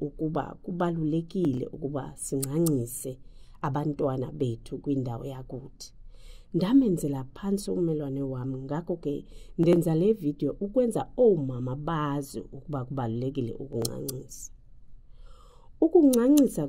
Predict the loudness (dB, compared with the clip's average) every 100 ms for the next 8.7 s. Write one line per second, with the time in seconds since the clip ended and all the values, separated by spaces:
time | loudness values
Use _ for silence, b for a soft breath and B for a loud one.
0 | 0 10 12 12 8 -2 -2 -2 -4 -4
1 | -6 -4 -4 -4 -6 -8 -10 -16 -14 4
2 | 6 6 4 -2 -2 2 2 4 2 2
3 | -2 0 0 2 2 2 -10 -10 -10 -4
4 | -4 0 0 0 -2 -14 b b b -2
5 | 2 2 2 -2 -2 -2 -4 -10 -14 -10
6 | -6 -6 -6 -10 -8 -6 -6 -6 -12 -16
7 | -18 -18 b b b b 4 8 8 6
8 | 4 4 -2 -2 -2 -2 -2